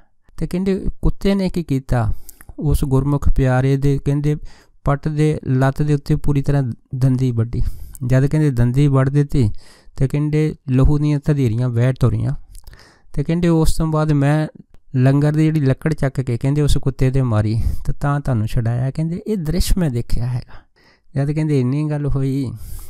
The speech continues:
ਤਾਂ ਭਾਈ ਸਾਹਿਬ ਹੁਣੀ ਜਿਨ੍ਹਾਂ ਦੇ ਨਾਲ ਇਹ ਗੱਲ ਸਾਂਝੀ ਕਰ ਰਹੇ ਸੀ, ਕਹਿੰਦੇ ਵੀ ਅਸੀਂ ਚੁੱਪ ਕਰ ਗਏ ਤੇ ਹੈਰਾਨ ਵੀ ਹੋਏ ਵੀ ਇਹਨੇ ਸਾਡਾ ਨਾਂ ਲਿਆ, ਵੀ ਸਾਡੇ ਵਰਗਾ ਲੇਕਿਨ ਸਿੱਧਾ ਨਾਂ ਨਹੀਂ ਲਿਆ। ਕਹਿੰਦੇ ਅਸੀਂ ਚੁੱਪ ਕਰ ਗਏ। ਖੈਰ, ਕਹਿੰਦੇ ਉਸ ਤੋਂ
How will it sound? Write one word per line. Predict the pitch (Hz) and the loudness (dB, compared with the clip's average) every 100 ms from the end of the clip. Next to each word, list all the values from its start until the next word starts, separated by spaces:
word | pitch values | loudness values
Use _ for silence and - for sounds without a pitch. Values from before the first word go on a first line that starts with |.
| - | -10
ਤਾਂ | 143 | -10
ਭਾਈ | 156 123 | -6 -6
ਸਾਹਿਬ | - 147 147 | -4 -6 -4
ਹੁਣੀ | 151 151 | -4 -2
ਜਿਨ੍ਹਾਂ | 139 156 180 | -4 -4 -4
ਦੇ | |
ਨਾਲ | 170 160 | -4 -6
ਇਹ | 151 | -6
ਗੱਲ | 147 | -6
ਸਾਂਝੀ | 143 143 156 170 | -4 -4 -4 -6
ਕਰ | 156 147 | -6 -6
ਰਹੇ | 147 | -6
ਸੀ, | - | -8
ਕਹਿੰਦੇ | 143 156 165 | -6 -4 -4
ਵੀ | 165 147 | -4 -4
ਅਸੀਂ | - 151 156 - - - - - - | -4 -4 -6 -10 -18 -18 -20 -16 -2
ਚੁੱਪ | 143 - | 2 4
ਕਰ | 165 160 | 2 0
ਗਏ | 165 | -2
ਤੇ | 165 | 0
ਹੈਰਾਨ | 147 131 123 123 | 2 2 4 2
ਵੀ | 135 170 | 2 2
ਹੋਏ | 160 156 - - - - _ - - | 2 0 -4 -10 -12 -20 _ -18 0
ਵੀ | 151 165 | 2 4
ਇਹਨੇ | 180 185 | 4 4
ਸਾਡਾ | - 120 127 147 | 4 4 2 0
ਨਾਂ | 170 170 | 2 2
ਲਿਆ, | 170 | 0
ਵੀ | 175 | 2
ਸਾਡੇ | 170 - 131 151 | 4 4 4 2
ਵਰਗਾ | 165 170 180 | 0 0 0
ਲੇਕਿਨ | 185 180 185 | 0 0 0
ਸਿੱਧਾ | 180 175 175 196 | 0 0 0 -2
ਨਾਂ | 175 135 | 0 -2
ਨਹੀਂ | 113 | -4
ਲਿਆ। | 117 - - - - - - - - - _ - | -6 -10 -12 -12 -14 -14 -18 -20 -20 -20 _ -10
ਕਹਿੰਦੇ | 170 175 175 | -6 -2 0
ਅਸੀਂ | 156 147 | 0 0
ਚੁੱਪ | 127 113 | -2 -2
ਕਰ | - 135 | -2 -2
ਗਏ। | - 143 - - - - - - - _ - - | -2 -4 -6 -10 -14 -16 -20 -20 -20 _ 0 2
ਖੈਰ, | 139 147 151 143 - | 4 2 0 -4 -6
ਕਹਿੰਦੇ | 170 185 | -6 -2
ਉਸ | 190 185 - | -2 -2 -4
ਤੋਂ | - 185 | -6 -8